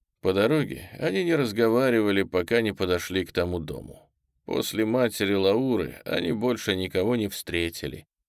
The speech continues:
и не видели вокруг никаких признаков жизни.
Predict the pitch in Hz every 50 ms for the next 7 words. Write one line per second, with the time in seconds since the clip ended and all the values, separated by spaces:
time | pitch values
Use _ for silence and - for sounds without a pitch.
0 | _ _ _ _ - - 180 190 185 180 190 190 175 143 139 135 131 127 113 113
1 | 113 107 - 135 151 151 131 - - 104 107 110 110 98 95 95 92 85 - 131
2 | 143 127 - _ - 95 98 107 98 92 98 95 - - 98 92 92 90 82 73
3 | - - - - 76 - -